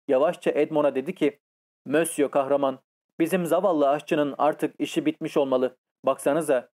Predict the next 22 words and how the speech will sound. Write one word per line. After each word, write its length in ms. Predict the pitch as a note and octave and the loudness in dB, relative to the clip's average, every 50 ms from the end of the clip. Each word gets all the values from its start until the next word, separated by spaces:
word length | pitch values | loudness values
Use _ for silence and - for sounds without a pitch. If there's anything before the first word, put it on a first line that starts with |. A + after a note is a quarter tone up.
| _ - | _ -4
hiç 140 | E3 D#3+ - | -4 -4 -2
sesi 280 | - - C3+ - D#3+ D3 | -2 -4 -2 -2 -2 -4
çıkmıyor." 480 | - D#3 - - C#3 B2+ B2 A#2 - - _ _ _ _ _ _ _ _ - C3 | -4 -4 -4 -2 0 2 2 0 -2 -6 _ _ _ _ _ _ _ _ -6 -2
"Dur, 240 | E3 G3 G3 C#3+ G2+ - _ _ _ - | 0 0 0 0 -2 -6 _ _ _ -2
acele 280 | C3+ C3+ C3 E3 D#3 C#3+ | -2 0 2 2 2 2
etme. 340 | F3 - - C3+ A2 - _ _ _ _ _ | 0 0 -2 -4 -4 -4 _ _ _ _ _
Şimdi 260 | - - G#3 F#3 D#3 | -4 -2 0 2 2
anlaşılır." 480 | C3 B2+ C3 B2+ - C#3 A#2+ A#2+ - - _ _ _ _ _ _ _ _ - | 2 0 0 -2 -2 -2 -4 -4 -4 -6 _ _ _ _ _ _ _ _ -2
Edmond 400 | F3 F#3+ E3+ F3+ D#3+ E3 F#3 F#3 - _ _ - | 0 0 2 2 0 0 0 -4 -12 _ _ -4
yine 180 | F3 G#3+ G#3+ F#3 | 0 0 2 2
ağzını 440 | D3+ D#3+ D#3 D#3+ D3 E3+ D#3+ D#3 | 2 2 2 2 0 0 -2 -2
kapıya 280 | - D3 C#3 - E3+ D#3+ | 0 -2 -2 0 2 2
yanaştırarak 720 | D3 C#3 C#3 D3 C#3+ - - F3 F#3+ E3 C#3+ C3+ - C3+ | 2 2 2 0 0 0 0 2 2 2 0 -2 -2 -2
dedi 200 | B2+ C#3 D3 F3+ | -2 -2 -2 -2
ki, 240 | - - D3 C3+ - _ _ _ _ _ _ _ - | -2 0 -2 -2 -2 _ _ _ _ _ _ _ -2
"Todori, 520 | - D#3 E3 G3 G#3 F#3+ E3+ B2+ G#2+ - _ _ _ - | 0 0 2 2 2 2 2 0 0 -4 _ _ _ 0
öldün 340 | D#3 E3 E3+ E3+ G#3 A3+ G#3+ | 0 2 2 2 2 2 2
mü? 240 | F3 C#3 A2+ G2+ - _ _ _ _ _ - | 0 0 -2 -4 -6 _ _ _ _ _ 0
Yoksa 460 | D#3 - F3+ - - G3 F3+ F3+ - - | 0 0 0 0 0 0 0 0 0 -2
hala 400 | - - F3 F#3+ F#3+ F#3 F#3+ F#3 | -2 0 2 2 2 2 2 0
sağ 220 | F#3 F#3 F3 F#3 | 0 0 0 0
mısın?" 360 | E3 D3 - - C#3 B2 A2 | 0 -2 -4 -4 -6 -8 -8